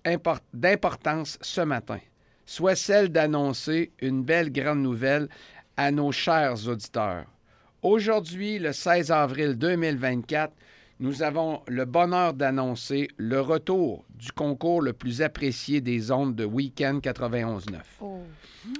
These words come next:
Speaker 1: Un concours qui nous a permis d'offrir un voyage au,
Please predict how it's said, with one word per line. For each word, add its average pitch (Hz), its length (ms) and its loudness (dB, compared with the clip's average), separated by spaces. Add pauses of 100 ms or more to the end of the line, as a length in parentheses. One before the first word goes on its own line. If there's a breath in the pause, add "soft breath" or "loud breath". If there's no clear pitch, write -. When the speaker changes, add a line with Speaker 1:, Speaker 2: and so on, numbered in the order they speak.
Speaker 1:
Un 127 160 0
concours 180 540 2
qui 160 120 0
nous 147 220 0
a 151 80 2
permis 160 320 0
d'offrir 147 420 -2
un 139 80 0
voyage 135 720 2 (140)
au, 92 560 -2